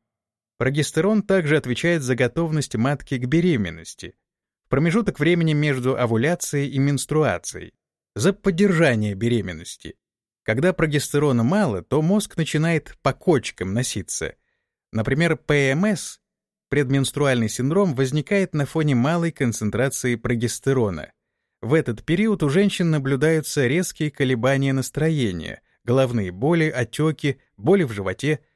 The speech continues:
приступы сердцебиения, плаксивость, раздражительность. Женский мозг в этом смысле работает в более тяжелых условиях. То П М С, то овуляция.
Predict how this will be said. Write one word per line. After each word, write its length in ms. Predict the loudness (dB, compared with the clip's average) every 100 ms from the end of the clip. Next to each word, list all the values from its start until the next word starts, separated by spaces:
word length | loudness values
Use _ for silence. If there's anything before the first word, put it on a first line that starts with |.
| _ _
приступы 480 | 0 0 0 0 0
сердцебиения, 840 | 0 -2 -2 -2 0 0 2 0
плаксивость, 880 | 0 0 0 -2 -4 -2 -4 -8 -18 _ -2
раздражительность. 1080 | 0 2 2 2 -2 -6 -12 -14 -18 -20 _ _ _ _ _ _ _
Женский 500 | 0 0 0 -2 0
мозг 320 | 2 2 0
в 60 | -2
этом 220 | 0 -2
смысле 480 | 0 -2 0 -2 2
работает 460 | 2 2 0 0
в 100 | -2
более 360 | 0 2 2 0
тяжелых 560 | 0 0 2 2 0 -2
условиях. 580 | -4 0 2 0 -6 -16 _ _ _ _ _
То 140 | 0 0
П 300 | 2 2 2
М 140 | 2
С, 260 | 0 -2 -4
то 260 | 0 0
овуляция. 800 | 0 0 2 0 -2 -6 -8 -10